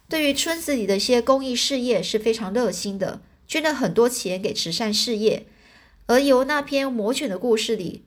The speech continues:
所告诫的‘多做些好事，广积阴德’，这样那魔犬或许能从我们巴斯卡比尔家中消失。”这句话，这些话里来看来，丘尔斯的确是都做到了。这福尔摩斯问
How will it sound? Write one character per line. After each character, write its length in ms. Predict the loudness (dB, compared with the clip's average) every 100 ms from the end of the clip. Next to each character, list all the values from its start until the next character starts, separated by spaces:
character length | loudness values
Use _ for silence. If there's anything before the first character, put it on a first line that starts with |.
| -8
所 240 | -2 0
告 220 | 2 2
诫 200 | 2 0
的 200 | 0 -4 -2
‘多 160 | 0 2
做 160 | 2
些 160 | 2 2
好 240 | 0 -4
事， 380 | -4 -2 -2 -2
广 260 | -2 -2 -2
积 300 | -4 -4 -2
阴 180 | -4 2
德’， 320 | 2 2 -4 -10 -20 _
这 140 | 0
样 160 | 2 2
那 160 | 2 2
魔 180 | 0
犬 260 | 2 4 2
或 220 | 2 2
许 280 | 2 2 -4
能 180 | -4 -4
从 320 | -2 -2 -2 0
我 120 | 0
们 220 | 0 0
巴 180 | 2 2
斯 180 | 2 0
卡 240 | 0 -6
比 240 | -4 -2
尔 80 | -2
家 220 | 0 -4
中 160 | -4 -4
消 220 | -2 -2
失。” 180 | -2 -4
这 140 | -2
句 140 | -2 -2
话， 420 | 0 2 0 -8 -20 _ _ _ -6
这 140 | 0
些 120 | 2
话 260 | 4 4 2
里 120 | 0
来 160 | -4 -6
看 240 | -4 -4
来， 220 | -4 -6
丘 240 | -4 0 2
尔 60 |
斯 200 | 2 -2
的 140 | -2 -2
确 140 | -4
是 160 | -2 -2
都 120 | -2
做 280 | 0 0 2
到 220 | 0 -2
了。 180 | -4 -10 _ _ _ _ _ _ _ _ _ _ _ _ _ _ _ _
这 160 | 2 4
福 140 | 4
尔 60 | 2
摩 120 | 0
斯 140 | 2
问 340 | 4 2 0